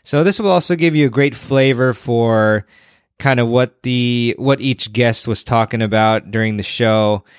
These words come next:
And hopefully this episode will really narrow down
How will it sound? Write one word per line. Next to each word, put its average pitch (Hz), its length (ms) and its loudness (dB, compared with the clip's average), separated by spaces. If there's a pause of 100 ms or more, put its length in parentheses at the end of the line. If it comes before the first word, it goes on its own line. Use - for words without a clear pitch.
(360)
And 127 140 -2
hopefully 156 300 2
this 139 180 0
episode 120 520 0
will 110 140 0
really 123 240 0
narrow 110 380 2
down 104 520 -2